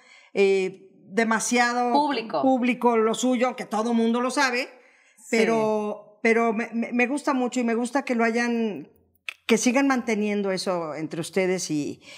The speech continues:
Speaker 1: y ese
Speaker 2: Sí.
Speaker 1: respeto. Es, pero yo que soy testigo ocular
Speaker 2: <laughs> Sí, muy cercano.
Speaker 1: muy cercano,
Speaker 2: <laughs>
Speaker 1: este, se les ve un amor tan sólido, tan bonito. ¿Qué llevan, cinco, seis?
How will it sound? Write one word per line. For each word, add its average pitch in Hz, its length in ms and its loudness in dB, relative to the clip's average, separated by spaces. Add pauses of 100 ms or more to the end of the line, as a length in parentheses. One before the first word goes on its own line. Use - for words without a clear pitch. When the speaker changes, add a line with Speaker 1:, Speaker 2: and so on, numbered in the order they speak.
Speaker 1:
y 175 100 4
ese 196 140 4
Speaker 2:
Sí. 226 80 2
Speaker 1:
respeto. 202 360 -4
Es, 180 140 -10 (440)
pero 202 200 2
yo 247 240 2
que 320 100 -4
soy 254 200 -4
testigo 180 540 -4
ocular 214 560 0
Speaker 2:
<laughs> 226 60 -4
Sí, 330 1080 0 (580)
muy 233 160 6
cercano. 226 460 2 (100)
Speaker 1:
muy 294 140 6
cercano, 170 640 -4 (200)
Speaker 2:
<laughs> 359 220 -4
Speaker 1:
este, 196 920 2
se 240 220 0
les 226 160 0
ve 220 180 0
un 214 120 -2
amor 190 440 -2
tan 247 240 0
sólido, 220 540 -4
tan 240 260 -2
bonito. 233 280 -4
¿Qué 269 100 -2
llevan, 214 220 0
cinco, 262 420 -6
seis? - 460 -8